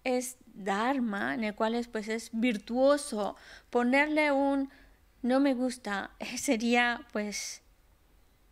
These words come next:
un acto incorrecto, digámoslo así, es, es un acto incorrecto.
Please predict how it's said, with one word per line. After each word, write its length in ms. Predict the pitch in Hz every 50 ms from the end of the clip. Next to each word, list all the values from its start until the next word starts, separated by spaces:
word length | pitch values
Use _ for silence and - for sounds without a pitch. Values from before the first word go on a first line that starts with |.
| _ _ _ _ _ _ _ _ _ _ _ _ - _ _ _
un 160 | - 320 302 262
acto 220 | 233 220 - 233
incorrecto, 680 | 226 220 - 214 202 185 190 185 - - - 180 190 - -
digámoslo 480 | 254 247 240 233 226 226 214 202 202 190
así, 340 | 190 - - 220 - - -
es, 300 | - 240 - - - -
es 160 | - 269 262 285
un 140 | 285 269
acto 240 | 262 247 254 - 254
incorrecto. 640 | 240 233 - 208 190 196 196 196 - - - -